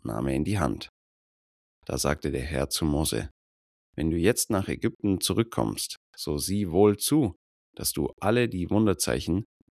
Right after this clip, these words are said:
deren Vollführung ich dir aufgetragen habe, vor dem Pharao verrichtest. Ich aber werde sein Herz verhärten, dass er das Volk nicht ziehen lässt. Dann sollst du zum Pharao sagen:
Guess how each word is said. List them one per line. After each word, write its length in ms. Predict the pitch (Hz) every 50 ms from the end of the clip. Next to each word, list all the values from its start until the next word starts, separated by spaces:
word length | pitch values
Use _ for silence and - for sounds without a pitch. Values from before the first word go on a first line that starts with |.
| _ _ -
deren 280 | 76 69 64 67 67 64
Vollführung 680 | - - 62 57 55 - - - 98 95 90 87 78 - -
ich 140 | - -
dir 220 | - - 82 - -
aufgetragen 640 | 95 98 - - - - 71 58 57 62 58 -
habe, 300 | - 57 - - 71 87 - _ - - _ _ _
vor 240 | - - - 85 101
dem 220 | 107 107 104 101 95
Pharao 480 | - - 73 69 73 65 53 50 58
verrichtest. 680 | - - - 71 71 78 - - - - - - - - - _ _ _ _ _ _ _ _ _ _ -
Ich 160 | 104 113 107
aber 240 | 90 95 101 90 78
werde 300 | 82 76 73 82 82 80
sein 260 | 73 73 62 65 69
Herz 340 | - 82 82 80 82 - -
verhärten, 600 | - - 67 - 76 80 85 - - 104 110 120 - _ _ _ _ _ _ _ _
dass 240 | - 78 80 - - _ -
er 220 | - 87 82 85
das 180 | 80 69 - -
Volk 320 | - - 73 73 73 -
nicht 320 | 73 78 87 - - - -
ziehen 240 | - 95 92 87
lässt. 420 | 76 65 58 50 - - - - - - _ _ _ _ _ _ _ _ _ _ _
Dann 300 | - 85 104 123 135 135
sollst 380 | 117 113 90 78 73 - - -
du 120 | 117 127
zum 260 | 131 - - 73 69
Pharao 380 | 71 - 76 80 85 78 71 78
sagen: 420 | 76 - 60 57 60 - 53 -